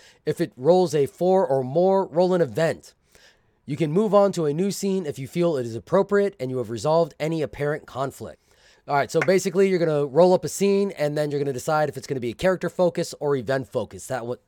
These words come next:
that's what that is saying. Challenge. Whenever your character tries to do something that could go wrong, you have a challenge. Roll a die. If you get four or more, you manage to beat it.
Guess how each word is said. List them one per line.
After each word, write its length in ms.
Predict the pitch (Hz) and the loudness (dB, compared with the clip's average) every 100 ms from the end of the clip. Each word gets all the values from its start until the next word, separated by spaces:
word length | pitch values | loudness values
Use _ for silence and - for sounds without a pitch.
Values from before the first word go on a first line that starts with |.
| _ | _
that's 260 | 143 143 - | 0 0 -2
what 220 | 127 95 | -6 -2
that 160 | 123 117 | -2 -2
is 100 | - | -6
saying. 380 | 107 95 82 - _ _ _ _ _ _ _ _ | -10 -12 -14 -20 _ _ _ _ _ _ _ _
Challenge. 720 | - 220 220 175 131 107 92 | 0 4 4 4 2 -4 -10
Whenever 380 | 110 165 208 208 | -4 2 4 4
your 180 | 180 165 | 0 -2
character 460 | - 214 190 147 | 0 2 2 -2
tries 340 | 117 202 190 - | -4 0 2 0
to 60 | |
do 160 | 151 208 | -2 -2
something 360 | - 220 220 170 | 0 -2 0 -2
that 160 | 139 | -2
could 180 | 214 190 | -2 0
go 180 | 220 214 | 4 4
wrong, 300 | 170 202 214 | 4 4 2
you 140 | 180 | 0
have 160 | 165 190 | -2 0
a 100 | 180 | -2
challenge. 760 | - 151 160 127 87 80 - _ _ _ _ 95 | -4 -4 -2 -2 -8 -18 -20 _ _ _ _ -2
Roll 260 | 151 196 | 2 4
a 60 | 190 | 2
die. 560 | 127 139 120 92 80 - _ _ _ - | 0 0 0 -4 -14 -20 _ _ _ -10
If 140 | 131 | -6
you 80 | 156 | 0
get 180 | 160 147 | 2 2
four 260 | 160 185 | 4 4
or 60 | 170 | 4
more, 240 | 170 202 | 4 4
you 140 | 196 170 | 2 0
manage 360 | 175 190 180 | 0 0 -4
to 60 | - | -6
beat 220 | 110 196 | -4 -2
it. 180 | 127 82 | -4 -6